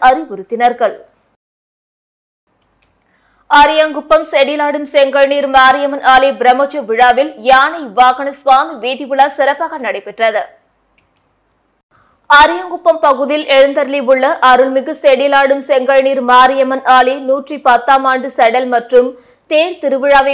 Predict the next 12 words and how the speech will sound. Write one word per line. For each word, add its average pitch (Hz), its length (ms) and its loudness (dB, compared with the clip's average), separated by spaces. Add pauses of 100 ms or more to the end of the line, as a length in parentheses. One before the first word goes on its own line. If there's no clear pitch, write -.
முன்னிட்டு 254 360 -2 (180)
யானை 285 360 2 (220)
வாகன 262 400 2 (120)
வீதி 247 280 -6 (120)
உலா 254 140 2 (140)
நடைபெற்றது. 196 600 -2 (520)
முன்னதாக 269 560 0
கடந்த 254 240 0 (100)
வாரம் 262 340 2
புதன்கிழமையன்று 254 840 0 (140)
இவ்வாலயத்தில் 254 640 0
கொடியேற்றப்பட்டு 247 760 2